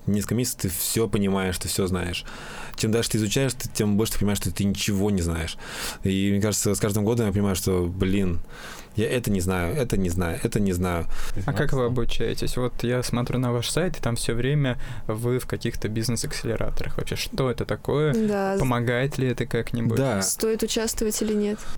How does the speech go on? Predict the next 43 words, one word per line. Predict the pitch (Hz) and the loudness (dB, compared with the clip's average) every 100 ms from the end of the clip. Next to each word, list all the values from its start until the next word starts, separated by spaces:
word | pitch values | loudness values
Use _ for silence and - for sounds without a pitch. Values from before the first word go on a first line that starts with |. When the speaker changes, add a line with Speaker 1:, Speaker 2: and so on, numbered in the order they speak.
| 117 | 0
Speaker 1:
А, | 117 113 107 101 | 0 0 0 0
да, | 101 101 123 | 2 2 2
я | 101 127 | 2 2
уже | 120 | 2
Speaker 2:
Или | |
Speaker 1:
участвовал | 107 123 117 110 | 2 0 0 0
Speaker 2:
что? | 95 | 0
Speaker 1:
в | |
пяти | - 107 127 | 0 0 0
разных | 107 104 101 95 - | 2 2 2 0 0
инкубаторах, | 101 98 98 113 101 87 | -2 0 0 2 0 -2
акселераторах. | - 104 143 - - | 0 0 0 -2 -2
Ну, | 135 | 0
это | 113 | 0
такая | 101 110 95 90 - | 2 2 2 0 -2
штука | - - 147 117 | -6 0 0 2
для | 92 98 95 92 90 - - - - | 2 2 0 0 -4 -8 -8 -2 0
прокачки, | 107 - 117 - - 98 92 87 85 - - - - - | 2 2 0 0 0 2 2 2 0 -2 -8 -10 -12 -6
там, | 90 87 92 | 0 2 2
навыков, | 107 110 98 - 87 | 2 0 2 2 2
там, | - 85 | 0 2
ну, | 113 | 2
бизнес, | 87 90 85 - | 2 0 -2 0
по | 95 | 0
бизнесу | 87 78 - | 0 -2 -4
в | - | -6
основном. | 85 139 123 | -2 0 0
Speaker 3:
Это | 202 | 0
как | 220 247 | 0 0
мастер-классы, | 240 254 247 277 320 254 | 0 0 0 0 0 0
тренинги, | - 277 294 226 202 | 0 0 2 2 0
что-то | - 220 220 214 | 0 -2 0 0
из | 214 | 0
этой | 233 | 0
серии? | 208 - 185 190 - - - - | 0 0 -2 -2 -2 -4 -4 -2
Speaker 1:
Только | 117 113 | 0 2
три | 113 | 2
месяца | 90 - 82 | 0 0 0
обычно. | 85 - - | -2 -2 -2
Speaker 3:
Только | 226 226 | 0 0
три | - | 0
месяца. | 185 175 - - | 0 0 -2 -2
Speaker 1:
Да. | - - 87 | 0 2 2